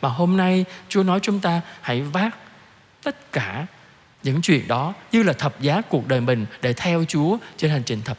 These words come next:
giá. Đó là phần mỗi người chúng ta cố gắng vác thập giá đời mình theo Chúa. Nhưng ở đây con cũng xin mở ngoặt thêm á. Thập giá đời mình, mình vác còn muốn mệt lắm luôn á.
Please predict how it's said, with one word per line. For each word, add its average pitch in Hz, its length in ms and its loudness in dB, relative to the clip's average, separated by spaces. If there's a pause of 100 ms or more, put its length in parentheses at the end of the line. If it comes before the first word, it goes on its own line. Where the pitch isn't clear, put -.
giá. 120 260 -4 (1400)
Đó 165 60 2
là 160 140 4
phần 110 380 -2
mỗi 113 160 0
người 143 160 2
chúng 151 220 -2
ta 135 240 0 (240)
cố 160 140 2
gắng 156 240 0 (100)
vác 185 260 2
thập - 240 -6
giá 139 400 0
đời 135 160 2
mình 110 260 -2
theo 135 200 -4
Chúa. 139 300 -2 (680)
Nhưng 139 120 2
ở 127 80 2
đây 143 200 2
con 143 180 0
cũng 127 160 0
xin 139 240 2
mở 123 140 0
ngoặt 143 320 -4
thêm 143 320 0
á. 160 60 -10 (1080)
Thập - 200 -4
giá 151 260 2
đời 147 220 4
mình, 117 420 0 (420)
mình 123 200 0
vác 170 380 0
còn 123 200 -2
muốn 180 240 2
mệt 135 180 2 (100)
lắm 220 300 0
luôn 185 240 0
á. 202 100 -6